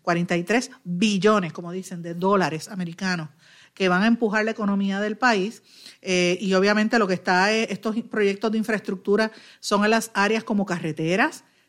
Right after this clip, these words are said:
trenes, puertos, aeropuertos, telecomunicaciones, turismo, agua, saneamiento, en, en varios de esos pa-, de, de los proyectos que van a comenzar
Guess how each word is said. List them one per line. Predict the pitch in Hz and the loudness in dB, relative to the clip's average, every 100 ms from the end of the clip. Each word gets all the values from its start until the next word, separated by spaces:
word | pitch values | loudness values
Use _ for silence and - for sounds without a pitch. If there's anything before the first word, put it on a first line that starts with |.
| _ | _
trenes, | 196 175 180 233 302 - _ _ | -2 0 2 0 -2 -8 _ _
puertos, | 196 180 202 262 | 2 2 2 0
aeropuertos, | 214 180 175 175 170 185 254 | 2 0 -2 0 -2 -2 -2
telecomunicaciones, | 240 202 185 180 185 180 165 - 180 208 262 | 2 2 2 2 2 2 -2 -2 -2 -2 -2
turismo, | 226 180 175 196 233 302 - _ _ _ _ - | -2 -2 0 2 2 0 -6 _ _ _ _ 0
agua, | 196 185 220 254 | 4 4 4 0
saneamiento, | 254 202 180 175 185 240 269 247 | 0 -2 -2 -2 -2 -2 -2 -4
en, | 226 180 175 180 | -4 -6 -6 -8
en | 180 160 151 147 147 - - | -12 -12 -14 -18 -20 -20 -8
varios | 175 190 247 269 | 2 4 4 4
de | |
esos | 262 269 | 2 0
pa-, | 269 185 | -2 -4
de, | 190 190 | -4 -4
de | 170 185 | -4 -4
los | 185 | -4
proyectos | 202 233 - - | -2 -4 -4 -6
que | 185 | -4
van | 190 | -4
a | 214 | -4
comenzar | 226 220 202 240 | -2 -4 -4 -6